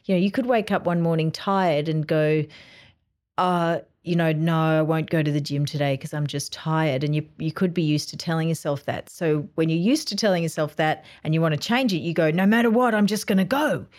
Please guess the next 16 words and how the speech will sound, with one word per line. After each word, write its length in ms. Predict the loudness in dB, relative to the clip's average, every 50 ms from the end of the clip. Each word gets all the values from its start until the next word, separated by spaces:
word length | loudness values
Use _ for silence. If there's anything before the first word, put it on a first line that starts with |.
| -20 -20 -20 -20 -20 -20 -20 -10 _ 0
And 120 | 2 4
there's 200 | 4 2 0 -2
this 140 | -6 -10 -8 -4
hard 340 | -2 0 0 0 -2 -4 -6
place 500 | -4 0 0 0 0 0 -2 -4 -4 -6
of 100 | -6 -4
finding, 480 | -2 0 0 2 2 2 0 -2 -4 -6 -8
what 140 | -8 -6 -4
does, 180 | -4 -4 -4 -6 -10 -8 -4
what 220 | -2 -2 -2 -4
does 160 | -6 -8 -4
my 120 | -4 -2 -2
body 300 | 0 0 0 2 2 0
really 320 | 2 2 2 2 2 2
need 280 | 0 0 0 0 0 -2
today? 500 | -2 -2 -2 -2 -4 -4 -4 -6 -6 -8